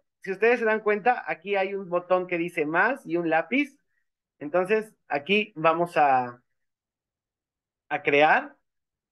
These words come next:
¿sí? Y aquí automáticamente se abrió esto. ¿Sí?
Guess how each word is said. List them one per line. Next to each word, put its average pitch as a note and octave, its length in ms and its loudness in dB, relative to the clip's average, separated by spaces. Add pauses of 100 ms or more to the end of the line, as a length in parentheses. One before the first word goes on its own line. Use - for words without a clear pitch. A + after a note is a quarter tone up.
(1300)
¿sí? F3 280 0 (1800)
Y F3 100 2
aquí A3 380 -2
automáticamente F#3+ 880 0
se F3 120 -2
abrió D#3+ 520 2 (300)
esto. A#3 540 0 (3750)
¿Sí? G#3 300 -2